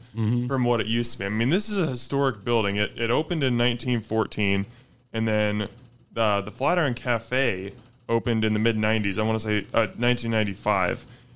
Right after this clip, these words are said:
Speaker 2: And it became, like, uh, one of Omaha's favorite, like, upscale dining places. It was like, you go to dinner at the Flatiron, then you go see a show at the Orpheum, or you go to a concert, or maybe, you know, that's date night. You stay downtown, something like that.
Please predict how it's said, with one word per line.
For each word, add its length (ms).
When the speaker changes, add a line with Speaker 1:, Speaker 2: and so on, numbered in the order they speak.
Speaker 2:
And 140
it 80
became, 360
like, 240
uh, 540
one 200
of 80
Omaha's 420
favorite, 360
like, 240
upscale 640
dining 380
places. 400
It 80
was 160
like, 220
you 100
go 240
to 320
dinner 240
at 80
the 60
Flatiron, 600
then 120
you 60
go 160
see 180
a 60
show 280
at 80
the 60
Orpheum, 600
or 60
you 140
go 160
to 120
a 60
concert, 680
or 280
maybe, 500
you 140
know, 120
that's 280
date 260
night. 180
You 100
stay 240
downtown, 600
something 400
like 260
that. 280